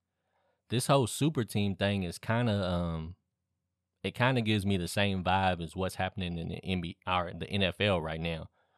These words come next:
where you get a quarterback that has success and he asks for so much money that they're not able to really construct a solid overall team around this quarterback.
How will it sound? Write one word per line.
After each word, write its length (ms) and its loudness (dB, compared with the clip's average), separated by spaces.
where 140 0
you 140 0
get 140 2
a 80 -4
quarterback 540 2
that 100 -4
has 220 -2
success 580 -4
and 120 -4
he 140 -2
asks 260 2
for 100 -4
so 280 2
much 280 -2
money 400 -2
that 140 -8
they're 100 -4
not 240 4
able 300 2
to 340 -4
really 320 0
construct 680 -4
a 100 -8
solid 460 0
overall 460 2
team 280 2
around 360 -2
this 120 -8
quarterback. 600 -2